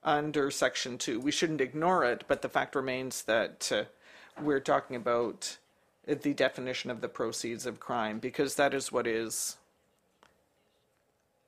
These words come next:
uh, contemplated. Justice Deschamps,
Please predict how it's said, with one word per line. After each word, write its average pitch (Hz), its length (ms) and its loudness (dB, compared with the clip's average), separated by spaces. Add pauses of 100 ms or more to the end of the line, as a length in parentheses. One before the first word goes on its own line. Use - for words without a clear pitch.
(160)
uh, 127 300 4
contemplated. 127 800 -4 (540)
Justice - 480 2
Deschamps, 156 800 4